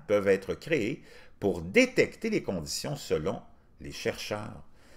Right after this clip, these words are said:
Apple a également un projet de recherche avec l'université Duke qui vise à créer un algorithme pour détecter l'autisme infantile,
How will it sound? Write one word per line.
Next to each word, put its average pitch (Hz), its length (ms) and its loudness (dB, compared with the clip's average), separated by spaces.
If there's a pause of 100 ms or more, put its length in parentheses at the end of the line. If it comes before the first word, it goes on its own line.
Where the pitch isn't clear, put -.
(120)
Apple 185 360 8
a 151 100 12
également 107 380 12
un 107 120 8
projet 107 320 6
de 104 80 8
recherche 98 520 4
avec 90 260 0
l'université 147 680 4
Duke 135 640 6 (440)
qui 85 100 -2
vise 90 280 2
à 80 80 6
créer 92 340 -2
un - 200 0
algorithme 143 720 0
pour 76 140 -8
détecter 151 500 -4
l'autisme 143 680 -2
infantile, 101 880 -2